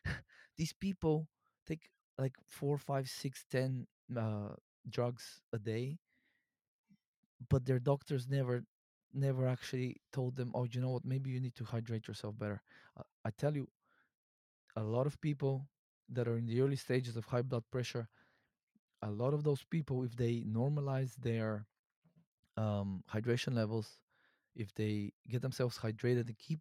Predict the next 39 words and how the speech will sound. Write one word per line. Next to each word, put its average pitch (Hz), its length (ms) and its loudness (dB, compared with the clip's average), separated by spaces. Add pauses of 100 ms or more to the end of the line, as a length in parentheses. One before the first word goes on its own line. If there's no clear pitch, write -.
themselves 123 440 -2
hydrated, 110 500 -2 (1300)
they, 127 220 4 (360)
uh, 117 120 2 (100)
I, 110 80 2 (100)
I 123 140 2
would 127 200 -2
venture 123 340 0
to - 100 -18
say - 160 -2
a 113 80 2
lot 117 180 2
of 117 140 -2
those 113 220 0
problems 110 380 -2
will 107 100 0
improve, 107 500 -2
if - 180 -8
not, 110 160 -2 (160)
uh, 104 200 -2 (240)
completely 107 340 -6
diminish. 104 440 -4 (760)
But 131 100 4
that's 160 160 8
how 147 120 6
doctors 147 400 4
hook 156 260 -4
you, 104 60 0
right? 104 240 2 (560)
You 127 120 0
go 147 200 6
there, 131 320 8
you 120 100 0
dehy-, 135 380 0
you're 120 160 4
chronically 156 400 0
dehydrated, 127 600 2 (300)
so - 180 -2
your 113 380 4